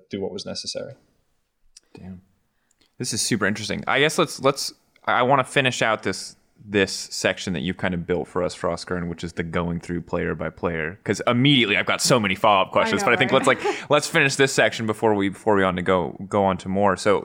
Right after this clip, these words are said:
Speaker 2: t-, tell us about both halves of your bot lane and kind of
Speaker 1: Mm.
Speaker 2: give us the, give us the three buzzwords. Let's keep it simple for the people to hold on to, you know?
Speaker 3: And then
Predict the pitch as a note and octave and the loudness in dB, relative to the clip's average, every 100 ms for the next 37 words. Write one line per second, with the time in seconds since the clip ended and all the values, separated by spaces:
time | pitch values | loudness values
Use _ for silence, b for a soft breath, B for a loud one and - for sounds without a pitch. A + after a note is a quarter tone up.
0 | - B2+ - - C#3+ E3 C3 A#2+ A2 - | -2 -2 -2 0 2 2 2 2 2 -2
1 | b b b _ G#2 G#2+ A2+ G#2+ - G2 | b b b _ 0 2 0 -2 -4 -6
2 | F#2+ F2+ E2+ F2 - E2 E2 - - F#2+ | -4 0 2 2 0 -4 -8 -10 -10 -6
3 | G2+ F#2 F#2 F2 - - _ b b b | -4 -2 -2 -4 -8 -20 _ b b b
4 | A#2+ A2+ G2+ - - - A2+ A2 - A2 | -10 -10 -12 -16 -18 0 2 4 2 2
5 | G2+ F#2+ G#2+ A2+ - - C3 B2 A#2 A2+ | 2 4 2 0 -2 -2 2 4 4 4
6 | G#2 A2+ A#2+ A#2 G#2 - B2+ A#2 - B2 | 4 4 4 2 -2 0 -2 0 0 0
7 | A2+ A#2+ C3 C3 C3 A#2 A#2 A#2 A#2+ G#2+ | 2 2 2 0 0 2 2 4 4 6
8 | G#2+ G#2+ - A2+ A#2 B2 A2+ A2 A2 A#2+ | 4 4 2 2 0 0 2 4 4 4
9 | C4 C4 C#4 | 2 4 2